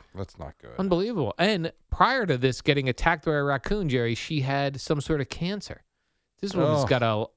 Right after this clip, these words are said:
Speaker 2: a string of bad luck.
Speaker 1: Boy, it's terrible.
Speaker 2: W-, uh, cancer and getting attacked by a raccoon.
Speaker 1: Oh, yeah, there it is.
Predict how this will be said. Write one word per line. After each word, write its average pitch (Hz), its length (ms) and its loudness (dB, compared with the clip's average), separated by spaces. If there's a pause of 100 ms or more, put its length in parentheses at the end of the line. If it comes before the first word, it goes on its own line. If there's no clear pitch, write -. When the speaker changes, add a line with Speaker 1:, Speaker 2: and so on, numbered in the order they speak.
(120)
Speaker 2:
a 107 60 0
string 226 460 -4
of 151 100 0
bad 101 240 2
luck. 85 440 -6
Speaker 1:
Boy, - 100 -20
it's - 180 -20
terrible. 69 520 -12 (280)
Speaker 2:
W-, 127 280 -4
uh, 131 120 4
cancer 196 720 -2
and 165 300 0
getting 156 240 0
attacked 151 360 -2
by 156 100 0
a 143 60 -2
raccoon. 139 580 -2 (260)
Speaker 1:
Oh, 104 80 -2
yeah, 127 200 0
there 95 180 -2
it 113 80 -2
is. 117 420 -4